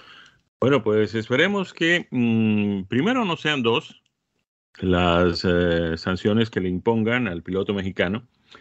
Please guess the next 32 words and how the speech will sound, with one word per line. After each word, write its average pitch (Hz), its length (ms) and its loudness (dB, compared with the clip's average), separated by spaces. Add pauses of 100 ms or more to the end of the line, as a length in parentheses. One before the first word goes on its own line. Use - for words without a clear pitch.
(300)
Eh, 98 540 0
segundo, 135 300 0
ojalá 104 220 0
no 117 80 0
le 104 80 0
impongan 107 380 0
ninguna, 90 520 0
¿no? 98 260 0
De 82 60 0
manera 82 240 0
que, 87 120 -2
pues, 80 320 -2
esto 85 300 -2
quede 98 260 4
como 92 240 -2
quedó 104 440 4
en 95 160 -2
la 82 140 -6
pista, 113 460 0
como 80 180 -4
quedó 82 320 0
en 104 80 4
el 82 100 0
resultado 92 680 2
que 85 80 -2
todo 85 180 0
el 98 60 0
mundo 104 260 4
vio 101 180 2
y 135 60 0
como 85 220 -4
quedó 107 420 0